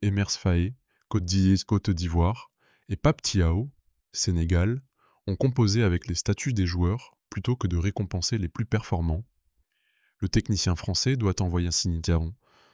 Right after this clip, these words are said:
oui, un signal fort en se démarquant, quitte à froisser l'ego de l'un des joueurs les plus importants de son groupe au profit du collectif. À trente-cinq ans, Bakambu est certes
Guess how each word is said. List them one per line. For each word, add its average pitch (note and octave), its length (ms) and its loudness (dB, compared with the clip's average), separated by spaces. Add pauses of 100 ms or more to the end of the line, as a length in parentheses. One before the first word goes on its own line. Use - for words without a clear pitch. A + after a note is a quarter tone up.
(240)
oui, F2+ 160 -2
un F2 80 -2
signal E2 300 -2
fort B2+ 320 0
en F#2 80 -2
se - 120 -6
démarquant, F2+ 600 -2 (480)
quitte - 180 -2
à F#2 80 4
froisser - 520 0
l'ego F#2+ 460 0 (240)
de F#2 120 0
l'un G2 160 2
des F2+ 100 0
joueurs G2+ 300 0
les F#2 80 -4
plus F#2 260 -4
importants G2 420 -2
de F#2+ 120 -2
son F2 180 -2
groupe G#2 320 0 (300)
au G2+ 80 0
profit A2+ 340 0
du F#2+ 100 -2
collectif. - 760 -2 (680)
À F#2+ 80 -2
trente-cinq D3 520 0
ans, A#2+ 200 0 (160)
Bakambu G#2+ 600 2
est - 20 2
certes - 500 -2